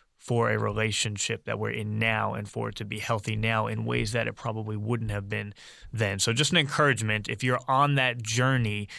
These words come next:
there is often value in the waiting and value in trusting in God's timing and his purposes, and that it may be that re-,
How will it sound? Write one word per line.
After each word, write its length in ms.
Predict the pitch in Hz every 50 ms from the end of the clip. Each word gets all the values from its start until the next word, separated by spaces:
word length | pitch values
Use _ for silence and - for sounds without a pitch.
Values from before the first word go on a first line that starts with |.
| - - _ -
there 180 | 123 120 123 127 _
is 300 | - 143 143 139 135 123
often 560 | - - 120 120 117 107 - 123 117 117 113 110
value 720 | 104 104 117 120 110 110 117 120 117 113 110 110 113 113
in 180 | 117 117 113 113
the 100 | 110 107
waiting 580 | 104 107 107 107 107 107 104 104 104 107 - - - - - -
and 160 | - 107 107 107
value 500 | 104 104 110 107 110 113 113 113 113 110
in 100 | 107 107
trusting 580 | - - - 110 - - - 110 107 110 117
in 300 | 117 - 117 110 110 104
God's 580 | 101 113 107 110 110 107 104 107 104 - - - -
timing 680 | - - - 120 113 110 110 107 104 107 104 104 107 101 - - - _ -
and 140 | 113 107 110
his 100 | 110 101
purposes, 640 | _ - 127 120 123 - 113 104 - 117 110 107 107
and 120 | 110 107
that 100 | 107 104
it 80 | 107 113
may 320 | 113 117 120 123 131 131
be 200 | 127 110 113 110
that 180 | 107 110 110 110
re-, 200 | 110 110 113